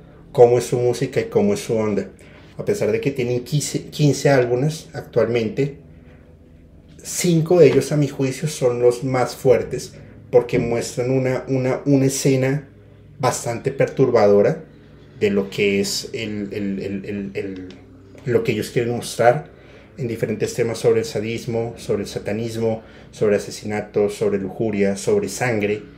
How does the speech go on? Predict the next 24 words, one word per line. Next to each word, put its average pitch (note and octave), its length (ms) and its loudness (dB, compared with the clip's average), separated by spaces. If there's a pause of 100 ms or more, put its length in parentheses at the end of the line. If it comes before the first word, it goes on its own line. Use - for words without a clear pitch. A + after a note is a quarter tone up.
(320)
y D#3 100 -6
sobre A2+ 460 4
cómo B2+ 320 6
se C#3+ 140 2
disfrutan A#2 540 -2
en A2+ 160 -2
estas, A2 600 -2 (380)
em, A2 800 -2 (240)
perversiones. A2+ 800 2 (1000)
Cuando C3 340 6
ellos D3 300 6
inician, D3+ 540 4 (1120)
fueron C#3 340 6
censurados C3 680 2
por C#3+ 140 -2
activistas A#2 540 -4
religiosos A2+ 680 -2 (280)
y C3 80 -4
sociales A#2+ 520 0
de B2+ 120 2
diferentes G#2+ 500 -2
partes A2+ 320 -4
del A2 140 -2
mundo, B2+ 480 -2